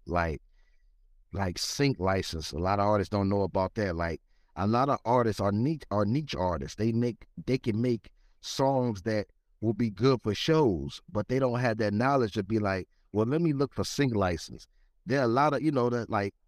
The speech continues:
they just look at, "I just wanna be a star." But are you willing to really pay that price? It's, it's, it's some more game, I'll tell you. Uh,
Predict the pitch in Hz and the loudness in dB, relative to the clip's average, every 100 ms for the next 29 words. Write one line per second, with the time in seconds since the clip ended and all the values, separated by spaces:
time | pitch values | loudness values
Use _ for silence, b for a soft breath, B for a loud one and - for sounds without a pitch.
0 | _ 95 123 139 113 127 101 107 127 120 | _ -4 -2 -2 0 -2 -2 0 0 0
1 | 120 107 _ _ _ _ 104 - 104 92 | 0 0 _ _ _ _ -2 -2 -4 -2
2 | 107 101 87 101 87 - - 127 123 87 | -2 -2 -2 -2 -2 -4 -4 0 2 0
3 | 71 _ _ _ 95 107 143 156 147 151 | -6 _ _ _ -2 2 2 2 0 0
4 | 135 123 143 135 123 143 131 123 - 143 | 0 0 -2 -2 0 0 0 -2 0 2
5 | 90 78 - 117 123 - - 87 101 - | 2 -6 -6 -4 -4 -6 -10 -10 -10 -18
6 | _ 95 113 139 131 143 117 117 113 104 | _ -6 -2 -2 0 0 0 -2 0 0
7 | 101 - 113 101 90 78 90 87 | -2 -2 -2 -2 -4 -4 -4 -4